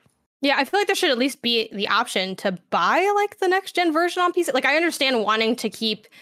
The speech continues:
it accessible for people, and, you know, I'm someone that do-, actually does have a really powerful P C, and there are programs that, like, I'll use and then I'll recommend them, and people are like,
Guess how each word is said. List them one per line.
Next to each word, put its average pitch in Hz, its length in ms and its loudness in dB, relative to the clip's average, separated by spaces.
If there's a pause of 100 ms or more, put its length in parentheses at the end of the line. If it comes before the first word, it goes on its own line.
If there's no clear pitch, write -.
(240)
it 240 100 2
accessible 233 440 0
for 214 100 -2
people, 196 540 0
and, 196 400 0
you 214 80 0
know, 196 100 4
I'm 254 140 2
someone 262 240 2
that - 20 -8
do-, 220 180 0
actually 226 180 0
does 226 120 2
have 240 80 0
a 202 60 2
really 196 160 2
powerful 196 300 -2
P 202 160 -4
C, 196 260 0
and 190 120 0
there 208 120 2
are 240 140 2
programs 220 440 0
that, 208 100 -2
like, 190 220 -2
I'll 208 160 0
use 208 380 2
and 202 120 0
then 196 280 0 (260)
I'll 214 120 2
recommend 226 360 2
them, 220 80 2
and 208 140 0
people 220 160 2
are 214 100 4
like, 202 220 0